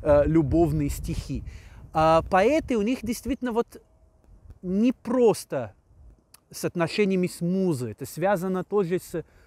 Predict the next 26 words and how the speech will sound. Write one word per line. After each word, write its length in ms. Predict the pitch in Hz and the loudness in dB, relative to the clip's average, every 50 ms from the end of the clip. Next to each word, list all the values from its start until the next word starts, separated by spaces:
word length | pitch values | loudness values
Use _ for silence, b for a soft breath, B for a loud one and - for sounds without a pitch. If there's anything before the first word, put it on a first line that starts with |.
| b b | b b
внутренними 840 | 139 131 127 143 165 190 226 233 - - 196 208 190 185 180 175 156 | -8 -6 -2 0 2 2 2 2 0 0 0 0 2 2 2 0 0
переживаниями, 960 | - - 156 147 151 127 139 143 120 135 139 151 160 185 196 208 220 240 247 | 0 0 0 0 0 0 -2 -2 0 0 0 2 2 2 0 0 2 2 2
но 200 | 220 185 202 247 | 2 2 0 0
также 460 | - - 160 170 196 190 196 247 277 | 2 4 4 4 4 4 0 0 -2
и 360 | - - 160 165 180 226 254 b b b b b b b b b b | -2 -2 -2 -2 0 -2 -2 b b b b b b b b b b
с 180 | - - - | -8 2 4
реальными 720 | 202 180 220 233 220 190 185 185 180 185 185 190 190 202 220 | 4 6 8 8 8 8 8 8 6 4 2 0 -2 -2 -2
действиями 640 | 185 151 147 170 170 160 - - - 165 170 180 185 | -4 -2 -2 -2 -2 -2 -2 -6 -8 -6 -4 -2 0
в 100 | 151 185 | 0 0
реальном 640 | 202 240 240 202 170 151 147 143 147 156 170 170 - - - - - - | 2 2 4 4 4 2 2 0 -2 -4 -4 -6 -8 -12 -18 -18 -12 -4
конкретном, 720 | - 233 220 185 - - 165 147 - 156 151 160 165 165 - _ _ _ _ _ _ _ _ | -2 0 0 0 0 0 0 0 0 -4 -6 -6 -6 -8 -10 _ _ _ _ _ _ _ _
э, 260 | - 165 165 170 170 165 - | -6 -2 0 0 0 -2 0
мире. 480 | 165 202 277 320 302 233 165 131 - - _ _ _ b b b b b b b b _ | 2 4 4 6 4 4 2 0 -4 -8 _ _ _ b b b b b b b b _
Э, 480 | 147 147 143 143 147 151 147 151 151 151 - - | -4 0 2 2 4 4 4 4 2 2 0 -2
и 720 | 170 165 165 170 170 165 165 160 160 160 156 160 165 - | -4 -2 0 2 2 2 2 2 0 0 0 -2 -2 -2
это 240 | - 165 - - 175 | -2 -4 -2 0 0
не 100 | 175 185 | 0 0
тайна, 380 | - - 185 175 180 202 226 214 | 2 4 4 4 4 4 0 -2
что 220 | - - 202 165 | -2 -4 -4 -2
вот, 180 | 147 160 156 - _ - | -2 -2 -4 -4 _ -4
э, 360 | 165 156 151 151 151 143 139 | 0 2 2 4 4 4 2
великие 440 | 131 165 160 165 208 185 - 196 175 | 2 0 0 0 -2 -2 -2 -4 -6
поэты 440 | - - 143 139 156 165 - - 196 - | -4 -4 -2 -2 -2 -2 -2 -6 -4 -2
умерли 380 | 175 165 175 180 180 185 196 190 | -2 0 2 2 2 2 0 0
как 260 | - - 147 - 143 | 0 -2 -4 -4 -2
раз 400 | 143 143 151 156 - - - | -2 -2 -2 -2 -4 -10 -16